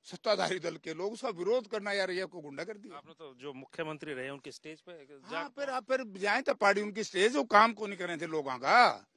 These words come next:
Speaker 1: लोगों के, लोगों की इच्छा के अनुसार नहीं चल रहे, तो प्रजातंत्र में बताओ विपक्ष में और मरा ना तो को-, आ-, आज हालत क्या है?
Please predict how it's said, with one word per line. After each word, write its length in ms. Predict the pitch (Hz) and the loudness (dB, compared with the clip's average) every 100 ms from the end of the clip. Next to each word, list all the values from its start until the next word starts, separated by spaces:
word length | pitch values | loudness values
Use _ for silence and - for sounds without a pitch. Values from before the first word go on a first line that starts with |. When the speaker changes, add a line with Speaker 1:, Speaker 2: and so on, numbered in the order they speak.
| _ _ _ _ _ _ _ 151 113 - | _ _ _ _ _ _ _ -18 -12 -10
Speaker 1:
लोगों 460 | 123 135 208 - | -8 -8 -6 -6
के, 80 | 151 | -6
लोगों 300 | 156 165 202 | -4 0 2
की 100 | 196 | 2
इच्छा 240 | 190 - 208 | 2 2 2
के 80 | |
अनुसार 340 | 208 196 190 185 | 2 4 2 2
नहीं 120 | 196 | 0
चल 240 | 180 170 | 0 0
रहे, 100 | 170 - - _ | 0 -4 -12 _
तो 100 | 180 | -4
प्रजातंत्र 640 | 180 190 190 185 190 180 180 | 0 2 4 2 0 -6 -4
में 140 | 185 | -4
बताओ 160 | 143 156 | -2 -2
विपक्ष 360 | 170 180 151 | -2 -2 -4
में 80 | 170 | -4
और 80 | 170 | -2
मरा 380 | 156 202 175 107 - _ 135 | 2 4 4 0 -12 _ 0
ना 160 | 156 | 2
तो 120 | 180 | 2
को-, 160 | 175 156 | 0 4
आ-, 280 | 180 214 220 | 8 12 12
आज 100 | 226 | 12
हालत 220 | 175 165 | 8 6
क्या 120 | - | -2
है? 100 | 110 | -2